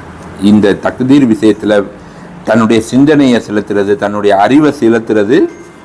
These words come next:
மிகப்பெரிய சாபத்திற்குரிய விஷயம். பொதுவா உள்ளத்துடைய நோய்கள் என்பது ரெண்டு வகையா இருக்கும். ஒண்ணாவது மனோ இச்சையால் உள்ள நோய், மனோ இச்சை. சரிங்களா? மனோ இச்சை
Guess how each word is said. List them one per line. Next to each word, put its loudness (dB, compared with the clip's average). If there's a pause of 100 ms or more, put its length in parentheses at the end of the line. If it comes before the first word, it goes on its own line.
(200)
மிகப்பெரிய 2 (140)
சாபத்திற்குரிய -2 (100)
விஷயம். -14 (680)
பொதுவா 4 (100)
உள்ளத்துடைய 0 (100)
நோய்கள் -6
என்பது -8
ரெண்டு -4
வகையா -2
இருக்கும். -14 (560)
ஒண்ணாவது 2 (160)
மனோ 0 (120)
இச்சையால் -2
உள்ள -6
நோய், -18 (540)
மனோ 0
இச்சை. -8 (1300)
சரிங்களா? 0 (340)
மனோ 0 (240)
இச்சை -14